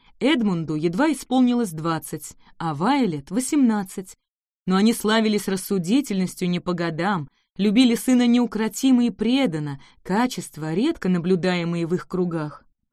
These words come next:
К полному ужасу матери Вайолет настаивала,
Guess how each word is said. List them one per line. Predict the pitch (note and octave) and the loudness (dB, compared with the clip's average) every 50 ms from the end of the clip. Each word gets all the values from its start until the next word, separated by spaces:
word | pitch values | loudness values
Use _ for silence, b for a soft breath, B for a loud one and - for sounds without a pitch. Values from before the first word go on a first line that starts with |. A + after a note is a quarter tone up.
| _ _ _ _ _ _ _ _ _ _ - | _ _ _ _ _ _ _ _ _ _ -18
К | - _ | -8 _
полному | - B3+ D4 D4+ C#4+ B3+ A#3 A3+ A3+ A3 | 6 6 8 8 8 6 6 6 6 6
ужасу | G#3+ F#3 F#3 F3+ - - F#3+ | 4 2 0 -4 -2 -2 0
матери | F3+ F#3 G#3+ C#4 D#4+ D#4 - D#4 C#4+ C4+ C#4 C4+ B3+ b b b b _ | 2 2 4 2 2 0 -2 -2 -2 0 0 -2 -4 b b b b _
Вайолет | D#3+ F3 F3+ F3+ F3+ F3+ E3+ E3 - | -2 0 0 2 2 0 -2 -4 -4
настаивала, | E3 D#3+ D3 - - - A3 C4 C4+ A3 E3+ D3 D3+ D3 C#3 | -6 -6 -6 -10 -6 0 0 2 2 0 -2 -4 -6 -10 -10